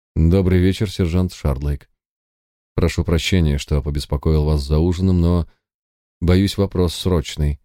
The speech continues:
и не терпит отлагательств». «О чём речь? Какое-то из моих дел?» «Нет, сэр».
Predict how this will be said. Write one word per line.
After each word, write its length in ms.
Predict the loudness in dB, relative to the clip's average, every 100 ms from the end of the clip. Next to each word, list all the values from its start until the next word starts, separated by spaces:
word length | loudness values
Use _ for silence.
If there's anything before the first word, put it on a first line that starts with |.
| _ _
и 80 | 0
не 160 | 2 2
терпит 440 | 0 -2 -2 -8
отлагательств». 760 | -6 -2 0 0 -4 -12 -18 _ _ _ _ _ _ _ _
«О 120 | -10
чём 520 | -8 -8 -2 0 2 2
речь? 360 | 0 -4 -16 _ _ _ _ _ -8
Какое-то 460 | 0 2 2 2
из 180 | 2 2
моих 380 | 2 2 0 0
дел?» 320 | 0 0 -2 _ _ _ _ _ _ _
«Нет, 380 | 0 2 2 0
сэр». 340 | -2 -2 -2